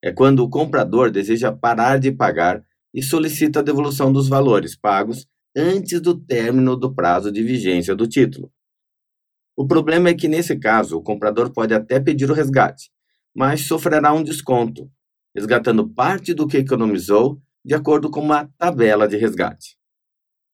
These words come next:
Antes de pedir o resgate, verifique então o regulamento, as condições gerais do seu título de capitalização. Espero que você tenha aprendido que título de capitalização não é investimento.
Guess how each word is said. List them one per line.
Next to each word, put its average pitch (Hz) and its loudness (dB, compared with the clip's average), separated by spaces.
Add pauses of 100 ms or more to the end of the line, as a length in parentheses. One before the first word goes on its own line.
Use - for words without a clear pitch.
(100)
Antes 107 0
de 95 -6
pedir 87 -2
o 87 0
resgate, 101 0
verifique 117 -2
então 113 -2
o 90 -2
regulamento, 107 0 (440)
as 107 -10
condições 147 -2
gerais 113 2
do 107 -8
seu 131 0
título 92 -4
de 87 -2
capitalização. 87 -4 (1000)
Espero 160 2
que 170 -2
você 151 0
tenha 156 0
aprendido 117 0
que 113 -6
título 139 -4
de 131 -4
capitalização 101 -2 (240)
não 135 2
é 107 2
investimento. 104 -4